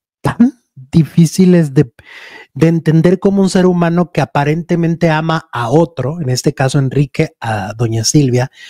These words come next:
le podría haber hecho tanto daño, ¿no? Em,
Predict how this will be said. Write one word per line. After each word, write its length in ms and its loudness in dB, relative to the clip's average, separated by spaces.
le 100 2
podría 380 2
haber 160 0
hecho 260 -2
tanto 760 -2
daño, 400 -6
¿no? 280 2
Em, 760 2